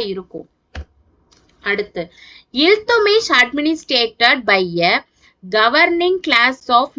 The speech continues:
nobility known as, அதாவது இல்துமிஷ்னால் நிர்வக-, நிர்வகிக்கப்பட்ட நிர்வாக குழுவின் பெயர் என்ன அப்படின்னு கேக்குறாங்க. இப்ப வந்து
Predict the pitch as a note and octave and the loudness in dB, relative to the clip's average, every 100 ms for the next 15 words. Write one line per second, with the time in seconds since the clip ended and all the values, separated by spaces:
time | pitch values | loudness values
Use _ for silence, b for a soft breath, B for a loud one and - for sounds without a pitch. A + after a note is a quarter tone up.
0 | A3+ G#3+ A3 B3 B3 - C4+ D#4 B3+ F#3 | -4 -2 -2 -6 -8 -8 -6 -4 -2 0
1 | F#3 F#3+ F3+ E3+ E3+ - - E3+ F3 F3+ | -2 -2 -2 -2 -4 -10 -10 -6 -4 -2
2 | C#4+ F4+ B B B B - A#3+ D4+ G4+ | -4 -6 B B B B -8 0 4 4
3 | G#4 A#4 A#4 F#4+ D#4 - B3+ G3+ A3 F#4 | 2 0 0 2 0 -2 -2 2 2 0
4 | - _ _ _ _ _ _ _ - A#3+ | -4 _ _ _ _ _ _ _ -6 0
5 | C#4+ D#4+ E4+ E4 - - C4 _ _ - | 0 2 2 0 -2 -20 -20 _ _ -8
6 | B3 D4+ D#4+ E4 E4 D4+ C4 A3 - _ | -4 -2 0 0 -2 -6 -4 -4 -8 _
7 | _ A#3+ A3+ A3 G3 - - G#3 F#4+ - | _ -6 -2 -2 -4 -6 -6 -4 -4 -8
8 | G3+ A3 B3 C#4 D#4+ D#4+ D#4 E4 E4 B3 | -12 -4 -4 -2 0 0 2 -2 -2 -2
9 | A3+ G#3+ C4+ C#4+ G3 F3+ G3+ F#3 D#3+ E3 | -2 -2 -6 -4 -2 0 -2 -4 -6 -4
10 | F3 F3 E3+ F3 E3 E3+ F#3 F3+ D#3+ - | -2 -4 -6 -12 -10 -10 -10 -10 -10 -8
11 | E3 D#3 D#3+ D#3 b b b b _ _ | -6 -6 -8 -10 b b b b _ _
12 | _ _ _ _ _ _ _ - B3+ B3+ | _ _ _ _ _ _ _ -10 -6 -4
13 | A#3+ A#3+ C#4+ | -4 -4 -6